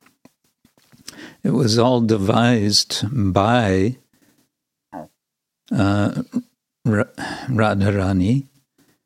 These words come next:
because she wanted to, she was identifying with the other gopis. Um, let's see, who has their microphone on? Bimala Prasad.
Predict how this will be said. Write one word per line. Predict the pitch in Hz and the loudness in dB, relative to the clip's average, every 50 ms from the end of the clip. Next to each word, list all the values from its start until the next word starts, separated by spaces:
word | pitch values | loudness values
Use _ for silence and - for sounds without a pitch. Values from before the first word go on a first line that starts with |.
| _ _ | _ _
because | - 127 117 - 151 135 131 - | 0 0 2 4 2 2 2 0
she | - - - - 156 156 165 | -2 -2 -2 0 0 0 2
wanted | 156 147 131 127 123 123 123 117 110 - | 2 2 2 2 2 2 2 0 -2 -6
to, | - - 127 113 113 107 - | -4 -2 0 0 0 0 0
she | - - - 147 | 0 0 0 2
was | 147 135 120 127 | 0 0 2 2
identifying | 123 117 113 92 - 117 120 143 156 - 180 147 - - 113 104 101 92 95 95 | 0 0 2 2 2 2 2 0 0 -2 -2 -2 -2 -2 0 2 2 2 0 0
with | 90 92 98 101 92 - - - - _ _ _ _ _ - - _ _ - | 0 0 -2 -2 -4 -6 -12 -18 -20 _ _ _ _ _ -20 -20 _ _ -4
the | - 98 101 120 117 110 101 101 107 123 - _ _ - | -2 0 2 2 2 2 2 2 0 -2 -4 _ _ -2
other | 117 107 113 107 107 | 0 0 2 0 0
gopis. | 98 101 107 123 117 - - - - - - - - - - - - _ _ _ _ _ _ _ _ _ _ _ _ _ _ _ _ _ _ _ _ _ _ _ _ _ _ _ _ _ _ _ _ _ _ - - - - - _ _ _ _ _ _ _ - 196 175 | 0 0 0 0 -2 -4 -6 -8 -8 -10 -14 -12 -12 -12 -12 -14 -18 _ _ _ _ _ _ _ _ _ _ _ _ _ _ _ _ _ _ _ _ _ _ _ _ _ _ _ _ _ _ _ _ _ _ -20 -20 -20 -20 -20 _ _ _ _ _ _ _ -14 -6 -4
Um, | 123 113 104 104 104 98 98 98 98 95 92 92 | -2 0 0 0 0 0 0 0 0 0 0 0
let's | 92 101 98 - | 0 -2 -2 -4
see, | - - - - - - - - - - - - - - - - | -6 -4 -2 -2 -2 -2 -2 -2 -4 -6 -8 -12 -20 -20 -12 -6
who | 131 120 101 | -4 -4 -4
has | 95 - 123 98 - - - | -2 -2 -2 -2 -2 -2 -4
their | - 123 - | -6 -6 -4
microphone | - - - - - - - - - - - - - - - - - - | -4 -4 -4 -6 -6 -6 -8 -8 -8 -8 -8 -6 -6 -6 -6 -8 -8 -6
on? | - 87 85 90 107 110 - - - - - 117 - - - _ _ | -4 -2 -2 -2 -4 -6 -8 -14 -18 -16 -14 -14 -14 -16 -20 _ _
Bimala | - - 127 113 113 117 110 123 - _ | -4 -2 -2 0 0 -2 -4 -6 -8 _
Prasad. | - - 131 - - - - - - - - - | -14 -14 -12 -10 -10 -10 -10 -10 -12 -12 -16 -20